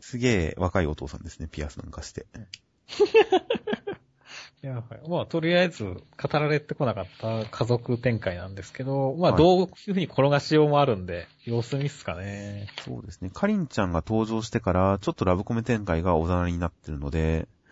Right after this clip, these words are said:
Speaker 2: うん。
Speaker 1: このお父さんの登場をうまいことラブコメ展開の方に結びつけてくれてもいいですよね。
Speaker 2: うん。
Speaker 1: まあ、彼女のお父さんに挨拶する展開なわけですから。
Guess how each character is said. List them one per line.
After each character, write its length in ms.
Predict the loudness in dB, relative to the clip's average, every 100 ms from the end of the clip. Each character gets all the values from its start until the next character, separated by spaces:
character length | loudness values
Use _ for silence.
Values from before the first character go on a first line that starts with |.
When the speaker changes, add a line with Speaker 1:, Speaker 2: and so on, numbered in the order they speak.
| -20 -16 -10
Speaker 2:
う 40 |
ん。 160 | -10 -10 _ _ _ -2
Speaker 1:
こ 100 | 2
の 160 | 4
お 60 | 4
父 180 | 2 2
さ 140 | 2
ん 20 |
の 60 | 0
登 280 | 0 2 2
場 160 | 2
を 360 | 4 4 4 2 -4
う 80 | -4
ま 80 | -2
い 60 |
こ 80 | -4
と 100 | 0
ラ 100 | 2
ブ 60 | 2
コ 100 | 0
メ 100 | 0
展 160 | 0
開 120 | 0 0
の 60 |
方 140 | 0 -4
に 80 |
結 200 | -4 -6
び 80 | -10
つ 60 | -10
け 80 | -10
て 80 |
く 100 | -6
れ 60 | -4
て 100 | -2
も 120 | -2
い 60 | -4
い 20 |
で 80 | -6
す 100 | -12
よ 80 | -10
ね。 400 | -6 -4 -4 -8 -14 _ _ -4
Speaker 2:
う 60 |
ん。 180 | -2 -4 -8 -4
Speaker 1:
ま 160 | -2 -2
あ、 140 | -4
彼 180 | -4 -4
女 140 | -2 -4
の 80 |
お 20 | -2
父 180 | -2
さ 120 | -2 -4
ん 60 |
に 240 | -4 -6 -2
挨 120 | 0
拶 160 | 0 -6
す 120 | -10
る 80 | -12
展 160 | -12
開 140 | -10 -8
な 80 | -10
わ 60 |
け 60 | -14
で 80 | -18
す 80 |
か 120 | -16
ら。 100 | -16